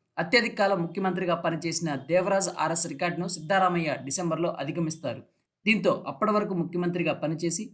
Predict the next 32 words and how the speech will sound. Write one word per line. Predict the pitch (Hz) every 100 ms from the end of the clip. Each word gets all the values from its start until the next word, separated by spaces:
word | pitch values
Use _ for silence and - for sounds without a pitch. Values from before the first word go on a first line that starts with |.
| -
అనంతరం | 190 208 208
తన | 175 165
పదవికి | 151 170 175
రాజీనామా | 170 156 170 160 156
చేసే | 156 - -
అవకాశం | 156 175 220 214 180
ఉందని | 196 190
కూడా | 180 190
కొందరు | - 165 156
రాజకీయ | 151 160 165
విశ్లేషకులు | 156 139 143 139 139 175
చెప్పుకుంటున్నారు. | 180 - 151 131 127 120 _ _ -
ఏది | 147 165
ఏమైనా | 156 156 170 165
కానీ | 156 151 185 - - -
డిసెంబర్లో | 156 196 190 175 165 131
కర్ణాటక | - 156 170 170 151
రాజకీయం | 147 151 143 160 147 - _ -
రసవత్తర | 156 196 185 190
మలుపులు | 170 160 170 185
తిరిగే | 175 165 165 -
అవకాశం | 151 151 165 165
ఉందని | 143 160 160
స్పష్టంగా | 175 156 - 165 156
కనిపిస్తుంది. | 156 135 143 139 131 120 - _ -
రాహుల్ | 185 214 180
ఫారెన్ | - 175 196 185
టూర్ | 190
నుంచి | 175 160
తిరిగి | 170 175
వచ్చిన | 170 165 180
తర్వాత | 170 151 147 127